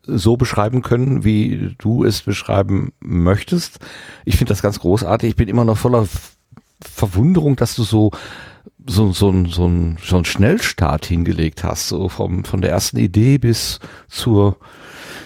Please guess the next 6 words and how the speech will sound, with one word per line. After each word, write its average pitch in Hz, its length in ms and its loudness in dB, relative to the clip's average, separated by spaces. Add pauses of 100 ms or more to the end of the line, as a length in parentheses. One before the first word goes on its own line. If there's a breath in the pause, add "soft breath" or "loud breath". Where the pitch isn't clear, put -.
(140 loud breath)
äh, - 80 2
Radiophonen 101 1500 2
oder 90 200 4
demnächst 90 400 2
sogar 82 300 2
Fernsehphonen 110 1040 2